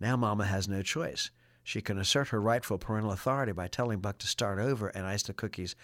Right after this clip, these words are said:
the way she had told him. Even saying it nicely would lead her to direct,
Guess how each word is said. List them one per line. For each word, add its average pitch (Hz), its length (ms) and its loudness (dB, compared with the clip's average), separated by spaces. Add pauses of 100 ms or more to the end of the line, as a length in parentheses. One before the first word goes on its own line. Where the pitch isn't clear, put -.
(160)
the 98 100 -4
way 95 120 2
she - 160 2
had 85 120 -2
told 151 280 -2
him. - 180 -12 (160)
Even 123 500 2
saying 139 460 4
it 101 140 -2
nicely 104 480 0
would 90 240 -4
lead 107 340 0
her 90 220 -2
to - 160 -6
direct, 92 440 -4